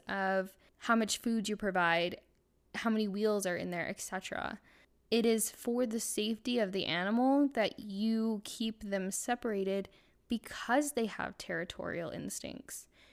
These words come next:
In the wild, yeah, maybe, but they have space <laughs> to separate. They have miles and miles and miles that they could be away from each other.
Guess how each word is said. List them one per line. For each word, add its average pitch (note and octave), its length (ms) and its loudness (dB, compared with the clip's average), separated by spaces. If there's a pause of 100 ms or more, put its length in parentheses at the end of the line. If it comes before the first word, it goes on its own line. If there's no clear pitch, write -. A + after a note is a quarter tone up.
(500)
In B3 120 6
the A#3 100 6
wild, A#3 520 4
yeah, B3+ 280 6
maybe, A#3+ 440 0
but A#3 400 4 (300)
they A#3+ 160 6
have A#3+ 340 4
space - 920 0 (320)
<laughs> - 320 -14
to A#3+ 160 -2
separate. A#3+ 840 4
They G#3 140 0 (420)
have A#3+ 440 6 (380)
miles G#3+ 720 4
and G#3 200 -2
miles G#3 400 6
and G3 140 -4
miles G3 420 4
that - 120 -12
they F#3+ 160 0
could G3 380 -4 (840)
be A3+ 260 2
away G3+ 280 2
from G#3 220 -4
each G3+ 220 -6
other. - 340 -10